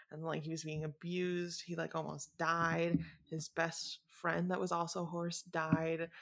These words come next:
And he was like, "Good for her because she had a life of suffering. Like, at least she can get out of it now." But it was, like, showing just, like,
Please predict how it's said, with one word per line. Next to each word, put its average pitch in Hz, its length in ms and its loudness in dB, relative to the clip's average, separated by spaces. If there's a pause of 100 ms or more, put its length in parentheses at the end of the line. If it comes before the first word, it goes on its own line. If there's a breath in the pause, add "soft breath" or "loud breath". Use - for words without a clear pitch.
(200 loud breath)
And 160 140 0
he 165 80 2
was 160 100 0
like, 156 220 0
"Good 180 160 2
for 180 160 0
her 165 280 2
because 165 220 -6
she 165 80 -2
had 160 80 0
a 156 80 -2
life 160 240 -2
of 160 140 -6
suffering. 156 720 -4
Like, 151 220 -4
at 147 80 -4
least 156 180 -2
she 160 100 -4
can 160 160 -2
get 151 160 -2
out 151 220 0
of 147 100 2
it 151 160 -2
now." 147 520 2 (1160 loud breath)
But 185 120 8
it - 60 2
was, 170 120 2
like, 165 200 2
showing 170 600 2 (140)
just, - 280 0
like, 147 240 2